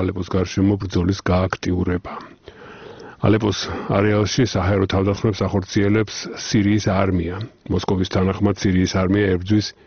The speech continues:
ისლამისტთა რაზმებს, რომლებზეც არ ვრცელდება ცეცხლის შეწყვეტის შესახებ შეთანხმება.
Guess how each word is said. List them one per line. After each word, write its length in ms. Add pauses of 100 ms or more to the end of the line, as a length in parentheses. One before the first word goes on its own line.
(220)
ისლამისტთა 840 (100)
რაზმებს, 460 (420)
რომლებზეც 420 (140)
არ 240
ვრცელდება 560
ცეცხლის 480
შეწყვეტის 480
შესახებ 480
შეთანხმება. 560